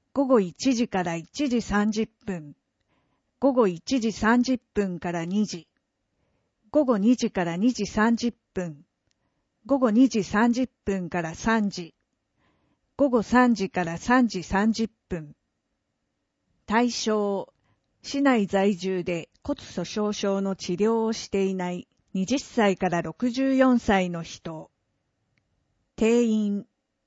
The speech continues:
各先着十四人。申し込み、九月四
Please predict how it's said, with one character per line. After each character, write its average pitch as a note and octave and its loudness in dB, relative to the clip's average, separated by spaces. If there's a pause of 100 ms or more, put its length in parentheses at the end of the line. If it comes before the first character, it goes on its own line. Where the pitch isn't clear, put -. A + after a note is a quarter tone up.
各 C#4 2
先 A#3+ 2
着 A#3+ -2
十 B3 -4
四 F3+ -2
人。 F3+ -8 (1080)
申 A3+ 4
し - -4
込 G#3+ 2
み、 G3+ 0 (580)
九 C#4+ 0
月 C#4 4
四 F3 -4